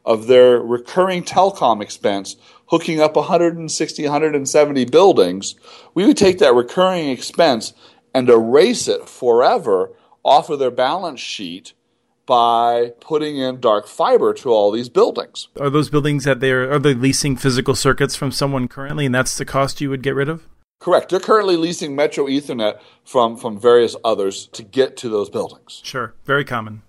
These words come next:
Speaker 1: So when they want faster connection to the, to Fire Station five, they get to pay more.
Speaker 2: Right.
Speaker 1: Whereas with the dark fiber, all they have to do is change out their own routers and equipment that they already are putting in anyway,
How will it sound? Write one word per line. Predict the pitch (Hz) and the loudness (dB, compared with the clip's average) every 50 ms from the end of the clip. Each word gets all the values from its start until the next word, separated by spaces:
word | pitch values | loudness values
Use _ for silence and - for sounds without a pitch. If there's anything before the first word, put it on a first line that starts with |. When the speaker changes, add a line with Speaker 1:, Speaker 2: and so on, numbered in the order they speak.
| _ _ _ _ _ _ _ | _ _ _ _ _ _ _
Speaker 1:
So | _ - - 151 | _ 2 2 4
when | 139 143 139 | 4 4 4
they | 143 143 | 4 4
want | 151 160 170 196 196 - | 4 4 2 2 0 -4
faster | - - 165 156 156 165 - 175 156 | -2 0 0 0 0 -2 -6 -10 -8
connection | - 175 165 175 165 156 - 147 127 | -6 -4 -2 -2 -2 -2 -4 -12 -12
to | 123 123 139 131 | -8 -8 -6 -6
the, | 131 135 131 127 _ _ _ _ _ _ | -6 -6 -8 -12 _ _ _ _ _ _
to | - 123 | -10 -4
Fire | - 147 139 147 147 | 0 2 2 2 2
Station | 147 - 160 151 135 - 151 143 | 0 -2 -4 -4 -4 -8 -14 -16
five, | 135 - 175 160 147 113 110 107 107 110 107 | -4 -2 0 0 0 -2 -2 -4 -4 -4 -2
they | 123 123 | -4 -2
get | 120 127 120 | -2 -4 -6
to | - 127 | -6 -14
pay | - - 131 131 123 | -6 -2 -2 -2 -2
more. | 127 131 135 127 - 78 60 - - _ _ _ _ | -2 0 2 4 2 2 0 -8 -16 _ _ _ _
Speaker 2:
Right. | - 131 117 123 - | -12 -12 -12 -8 -2
Speaker 1:
Whereas | - 131 135 135 131 131 123 101 107 | 2 4 6 6 6 6 4 2 2
with | 127 139 131 - | 0 0 0 0
the | 135 | -6
dark | 110 - 175 180 214 208 | -4 0 2 2 2 2
fiber, | - - - 131 113 110 110 110 117 127 | -2 -2 0 2 2 2 2 2 2 2
all | 120 127 139 | 2 2 0
they | 160 156 156 | 0 0 -2
have | 147 139 | -4 -6
to | - 131 | -8 -18
do | 117 - 160 170 156 131 120 123 123 123 - _ _ _ _ _ | _ -8 -4 -4 -2 -2 -4 -6 -6 -10 -18 _ _ _ _ _
is | 120 120 - | -8 -8 -6
change | - - 160 151 156 143 | -8 -6 -6 -8 -4 0
out | 151 139 131 135 135 143 123 98 | 2 2 2 2 -2 -8 -8 -2
their | 123 135 147 147 | 0 2 2 4
own | 151 156 151 139 | 2 2 0 2
routers | 131 131 123 143 143 147 143 127 | 2 4 4 4 2 0 -2 -2
and | 139 123 | -4 -8
equipment | 117 - - 170 175 139 123 110 120 | -8 -2 0 0 0 0 -4 -6 -6
that | 117 107 | -2 2
they | 120 117 | 2 2
already | 117 120 131 147 151 156 147 139 | 4 4 4 4 4 2 4 2
are | 127 117 | 2 2
putting | - - 151 147 139 139 | 2 -2 -4 -4 -2 -4
in | 135 127 117 | -4 -6 -6
anyway, | - - 135 165 185 156 113 92 85 87 90 95 98 | -4 -4 -4 -4 -2 -2 -2 -2 -2 -2 -4 -6 -6